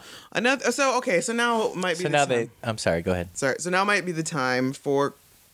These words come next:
Speaker 1: you know, some questions about how I feel like things could have been prevented. Uh,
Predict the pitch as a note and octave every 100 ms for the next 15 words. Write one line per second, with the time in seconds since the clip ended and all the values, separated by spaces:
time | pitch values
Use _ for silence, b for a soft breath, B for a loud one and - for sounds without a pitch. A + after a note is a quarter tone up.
0 | _ _ _ - G#3 G3+ A3+ A3 A#3 -
1 | A2+ A2+ - - - D3+ D3+ E3+ E3 D#3+
2 | D#3 B B B B B D#3 D#3 B2 B2
3 | B2 B2 - - - - _ B2+ B2 -
4 | B2+ B2 B2+ C3 C#3 G#2+ - - - -
5 | _ _ _ - - - - - - D#3+
6 | E3 E3